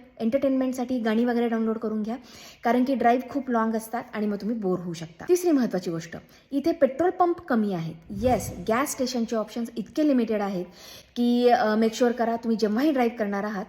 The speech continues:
तुमच्या गाडीचा टँक फुल आहे. म्हणजे विचार करा, गॅस स्टेशन अव्हेलेबल नाहीत, तुम्ही कुठेतरी जाल, तुमची गाडी बंद पडेल आणि मोबाईलला रेंज पण नसते, so तुम्ही अडकू शकता आणि हा खूप मोठा प्रॉब्लेम होऊ शकतो.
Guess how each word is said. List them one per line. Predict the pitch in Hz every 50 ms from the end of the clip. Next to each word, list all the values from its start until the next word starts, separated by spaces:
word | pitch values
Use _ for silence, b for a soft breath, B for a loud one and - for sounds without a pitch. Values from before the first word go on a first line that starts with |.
| -
तुमच्या | - 214 208 196 202 220 214 214 214 208 208
गाडीचा | 196 185 185 196 196 - 202 190 190
टँक | 190 - 185 180 175 175 180 175
फुल | - - - - 180 175 180 - -
आहे. | 185 180 175 160 151 B B B B B B B B B -
म्हणजे | 190 190 208
विचार | 208 214 196 240 233 233
करा, | 226 233 208 214 220 240 254 208
गॅस | 190 190 202 -
स्टेशन | - 214 202 226 208
अव्हेलेबल | 202 196 202 202 202 196 202 202
नाहीत, | 196 196 208 226 - - -
तुम्ही | 208 196 196
कुठेतरी | 208 196 202 202 214 208 208
जाल, | 196 185 202 202 202 220 233 254 247 - -
तुमची | 208 185 185 196
गाडी | 190 202 185 190 202
बंद | 214 214 208 214 208
पडेल | 214 220 214 208 214 233 254 B B B B B B -
आणि | 302 359 403 403 403 403
मोबाईलला | 349 285 226 208 202 202 202 202 196
रेंज | 190 185 185 185 -
पण | - 226 220
नसते, | 220 220 220 - - - 254 - - _ _ - -
so | 294
तुम्ही | 277 269 285 285 214
अडकू | 208 196 - - 190
शकता | - 170 - - - - - -
आणि | 196 190 196
हा | 202 196 -
खूप | - 247 262
मोठा | 226 208 202
प्रॉब्लेम | 190 - 165 160 165 165
होऊ | 165 165
शकतो. | 160 165 160 - _ - -